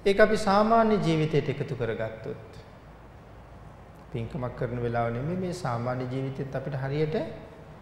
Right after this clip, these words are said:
හරියට මේ සිහිය නැති නිසා අකුසල් පිරෙනවා. ඒකයි මෙතන සඳහන් කළේ කහ-, කය සිහියෙන් දරාගෙන ඉන්නවා කියන කාරණාව. අපි සිද්ධ කරන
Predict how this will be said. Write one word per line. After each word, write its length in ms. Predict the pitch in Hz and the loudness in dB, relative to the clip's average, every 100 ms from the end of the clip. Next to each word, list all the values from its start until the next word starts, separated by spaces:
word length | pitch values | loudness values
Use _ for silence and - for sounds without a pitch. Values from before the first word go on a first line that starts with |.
| - - | -18 -6
හරියට 320 | 127 135 156 | -2 -2 -2
මේ 160 | 196 190 | -2 -2
සිහිය 320 | - 156 170 | -2 0 0
නැති 220 | 165 170 | -2 -4
නිසා 260 | 180 202 240 | -4 -4 -6
අකුසල් 340 | 202 190 190 | -6 -4 -4
පිරෙනවා. 440 | 185 120 110 - - - - - - - - | -4 -6 -6 -10 -12 -16 -18 -20 -20 -20 -10
ඒකයි 300 | 156 127 165 | -6 -4 -4
මෙතන 260 | 165 170 156 | -4 -6 -8
සඳහන් 380 | 131 123 131 | -6 -4 -6
කළේ 260 | 131 160 196 | -4 -4 -6
කහ-, 380 | - 131 143 - - | 0 0 0 -4 -6
කය 220 | - 139 196 233 - - - - - - - | -2 0 0 -2 -6 -12 -16 -18 -20 -20 -18
සිහියෙන් 540 | - 147 165 226 226 | -2 2 4 4 4
දරාගෙන 420 | 151 131 131 131 | 2 2 2 -2
ඉන්නවා 360 | 131 127 127 127 | -6 -6 -8 -8
කියන 240 | 127 143 | -8 -10
කාරණාව. 560 | 170 139 - - - - - - - - - - - - - - - - - - - - - - - - - - - - | -8 -8 -10 -12 -14 -16 -18 -18 -20 -20 -20 -20 -20 -20 -20 -20 -20 -20 -20 -20 -20 -20 -20 -20 -20 -20 -20 -20 -20 2
අපි 320 | 160 151 220 | 4 4 2
සිද්ධ 400 | - 175 175 208 | 0 -2 4 2
කරන 340 | 202 220 233 | 4 2 0